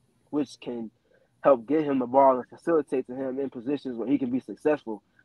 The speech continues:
That's something that the, uh, Utah Jazz have not had, and really any of the renditions since he's become, um, a player in the league. They've had one specific, um, one specific playmaker, in Michael Conley,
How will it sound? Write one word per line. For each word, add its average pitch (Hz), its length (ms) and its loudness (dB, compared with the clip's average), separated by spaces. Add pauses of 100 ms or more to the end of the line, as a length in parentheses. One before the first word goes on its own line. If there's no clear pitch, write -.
That's 147 200 2
something 147 320 2
that 131 240 0
the, 120 360 -2 (180)
uh, 123 160 0
Utah 135 380 0
Jazz 127 400 2
have 110 120 -12
not 127 220 2
had, 131 320 2 (380)
and 120 140 -4
really 170 320 6
any 170 180 4
of 165 60 4
the 147 100 2
renditions 143 600 -4 (880)
since 127 160 -10
he's 151 200 0
become, 127 540 -4 (220)
um, 117 320 -4
a 107 40 -6
player 139 200 -2
in 123 60 -6
the 113 60 -10
league. 127 340 0 (340)
They've 135 140 -2
had 131 200 2
one 160 180 4
specific, 156 580 -2 (220)
um, 135 400 -2
one 147 160 -2
specific 156 560 -4
playmaker, 135 640 -2
in 107 60 -12
Michael 123 280 -4
Conley, 120 440 -2